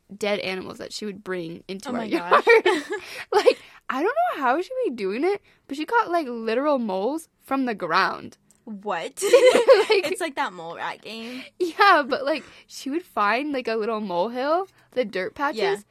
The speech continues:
Speaker 1: and just go off at night and just, like,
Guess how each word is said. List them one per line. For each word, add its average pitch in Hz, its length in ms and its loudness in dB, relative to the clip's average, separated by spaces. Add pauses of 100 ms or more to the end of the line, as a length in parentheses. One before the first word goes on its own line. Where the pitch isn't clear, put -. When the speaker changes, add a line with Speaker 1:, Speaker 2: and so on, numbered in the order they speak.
(600)
Speaker 1:
and 269 240 0
just 226 300 -10
go 190 300 0 (160)
off 208 420 2
at 208 200 -2
night 185 360 -6
and 214 100 -6
just, 226 160 -8
like, 208 220 -4